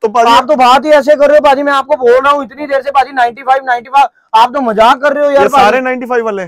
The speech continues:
Speaker 2: नहीं बाजी यार, आप अब अगर आपकी जेब में पैसे पड़े हो, सौ का, पाँच सौ का, हजार का, दो हजार का, तो बाजी वो सारे पाँच सौ के नोट थोड़ी हो जाएंगे।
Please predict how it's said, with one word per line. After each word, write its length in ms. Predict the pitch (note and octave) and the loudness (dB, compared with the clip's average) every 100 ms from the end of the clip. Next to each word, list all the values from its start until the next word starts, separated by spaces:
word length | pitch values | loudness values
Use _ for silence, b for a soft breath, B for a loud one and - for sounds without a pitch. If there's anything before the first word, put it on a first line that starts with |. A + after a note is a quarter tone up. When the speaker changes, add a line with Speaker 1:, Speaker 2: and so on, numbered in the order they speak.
| D#3 | -8
Speaker 2:
नहीं 220 | G#3+ C4+ | -4 -2
बाजी 340 | D4 A#3 A#3 C4 | 0 0 0 0
यार, 140 | C4+ | 2
आप 340 | A#3+ G#3+ B3 | 2 2 2
अब 120 | C4+ C4 | 0 0
अगर 200 | C4 C#4 | 2 2
आपकी 320 | B3 A#3 B3+ | 2 0 -2
जेब 160 | B3 | -2
में 120 | C4 A#3+ | 0 0
पैसे 300 | A3+ A3+ B3+ | 0 2 2
पड़े 220 | C4+ C4+ | 4 4
हो, 180 | B3+ B3 | 4 4
सौ 180 | A#3 | 4
का, 160 | A#3 B3+ | 4 2
पाँच 260 | B3+ A3+ A3 | 2 -2 0
सौ 80 | |
का, 100 | B3+ | 2
हजार 280 | C4 A#3+ A3 | 2 4 2
का, 120 | A3+ | 0
दो 180 | A3+ A3+ | 2 4
हजार 180 | B3+ B3 | 4 2
का, 160 | A3+ A3 | 2 0
तो 340 | - _ B3 | -2 _ 0
बाजी 200 | A#3 A3 | 0 0
वो 120 | C#4 | -2
सारे 280 | C4 A3 B3 | 0 2 2
पाँच 240 | A#3+ A3+ | 2 0
सौ 100 | B3+ | 0
के 100 | A#3+ | 0
नोट 260 | B3+ A#3+ A3+ | 0 0 0
थोड़ी 120 | C4+ | -2
हो 80 | C#4+ | -2
जाएंगे। 320 | A#3+ A3 F3+ | -4 -4 -8